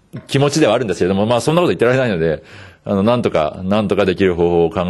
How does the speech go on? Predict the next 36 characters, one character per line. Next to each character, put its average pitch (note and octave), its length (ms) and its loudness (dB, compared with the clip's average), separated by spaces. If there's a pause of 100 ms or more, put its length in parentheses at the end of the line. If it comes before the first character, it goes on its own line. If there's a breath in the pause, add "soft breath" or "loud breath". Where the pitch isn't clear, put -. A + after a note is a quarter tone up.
え F#2+ 40 -2
て - 20 -2
で E2 140 0
す - 100 -12
ね、 E2 180 -4
な E2 120 -2
ん E2+ 40 -6
と E2 60 -2
か D#2+ 80 -4
や D2 100 -4
り、 E2+ 140 -6
や F2 100 -2
り E2 80 -2
た D#2+ 120 -4
い D#2+ 40 -4
と - 80 -14
思 C#2+ 80 -12
っ - 40 -14
て - 60 -14
ま D#2 60 -12
す。 A2 100 -6
そ A#2+ 60 -2
れ C3 80 2
は A#2+ 40 0
大 A2 40 -2
き F2+ 100 -6
な D#2+ 60 -4
課 D#2 80 -6
題 D2 120 -4
だ C#2 40 -8
と - 100 -18
思 C2+ 60 -14
い C#2 40 -16
ま - 0 -
す。 F#2 100 -14
で、 C3 180 0